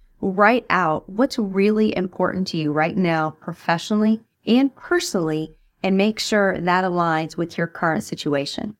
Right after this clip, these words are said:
Making a move takes a tremendous amount of energy, and you want to make sure you're going into it for the right reasons. If you find that, "Hey,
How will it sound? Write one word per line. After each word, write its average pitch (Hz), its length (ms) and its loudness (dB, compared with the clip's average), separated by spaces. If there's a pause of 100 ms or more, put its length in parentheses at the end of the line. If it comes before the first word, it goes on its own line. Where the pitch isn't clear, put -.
(180)
Making 196 400 2
a 220 60 4
move 170 340 2
takes 156 280 -6
a 160 120 -4
tremendous 175 720 -2
amount 160 240 0
of 156 60 -2
energy, 147 560 -2
and 175 160 -2
you 170 80 -2
want 185 180 2
to 208 60 2
make 180 180 -2
sure 170 220 -2
you're 156 160 -2
going 156 260 2
into 156 300 0
it - 160 -2
for 165 100 -2
the 160 140 2
right 143 280 0
reasons. - 540 -6 (300)
If 180 140 0
you 185 100 0
find 247 440 4
that, 170 100 -2
"Hey, 180 560 -2